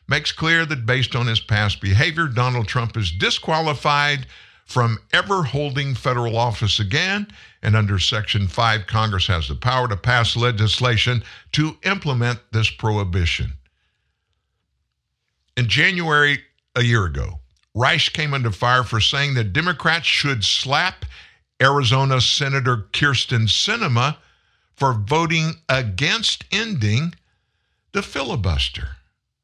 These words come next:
How about that? I didn't like the guy when he served as a labor secretary with Bill Clinton, and he makes absolutely no sense. But you know what they're banking on?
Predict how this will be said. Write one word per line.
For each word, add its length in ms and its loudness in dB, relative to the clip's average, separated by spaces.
How 280 -2
about 420 -2
that? 320 -12
I 80 4
didn't 200 0
like 180 2
the 100 -2
guy 220 2
when 160 2
he 80 2
served 500 -2
as 160 -2
a 60 -2
labor 240 0
secretary 840 -2
with 220 -6
Bill 160 -2
Clinton, 480 -2
and 220 4
he 240 6
makes 640 2
absolutely 800 0
no 200 2
sense. 340 -2
But 240 -6
you 60 -2
know 140 -2
what 260 -6
they're 120 2
banking 560 0
on? 320 0